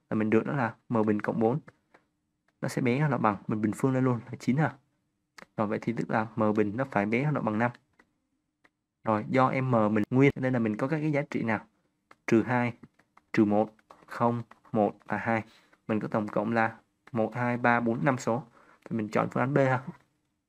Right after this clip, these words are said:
Rồi, câu số hai, có bao nhiêu giá trị nguyên của tham số m để hàm số y bằng sin x cộng với lại m chia cho cos x cộng với lại hai đồng biến trên r? Rồi, trước hết bạn để ý cho mình như sau nè,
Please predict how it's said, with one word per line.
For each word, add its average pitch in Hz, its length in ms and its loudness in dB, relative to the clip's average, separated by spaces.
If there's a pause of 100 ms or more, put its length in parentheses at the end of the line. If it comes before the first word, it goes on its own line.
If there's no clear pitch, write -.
(1080)
Rồi, 110 220 -2
câu 127 120 0
số 151 140 -4
hai, 139 200 2
có 139 120 -2
bao 143 120 6
nhiêu 143 140 6
giá 135 200 2
trị - 140 -8
nguyên 135 220 0
của 117 80 2
tham 127 180 -2
số 143 200 0
m 127 120 -2 (240)
để 110 100 -4
hàm 110 200 0
số 120 300 -2
y 139 200 -2
bằng 120 240 -4 (340)
sin - 240 0
x 175 240 4
cộng - 200 -2
với 151 100 2
lại 143 140 2
m 127 120 -2 (500)
chia 139 280 0
cho 139 260 0
cos 156 160 0
x 165 160 2
cộng 117 180 0
với 151 80 0
lại - 120 0
hai 127 280 -2 (120)
đồng 117 220 2
biến 120 200 0
trên 139 140 -4
r? 131 160 -2 (960)
Rồi, 107 120 -8
trước 170 80 -2
hết 175 60 2
bạn 120 240 -2
để 113 140 0
ý 117 60 -2
cho 147 120 -2
mình 123 140 0
như 135 60 -4
sau 131 200 -2
nè, 113 100 -2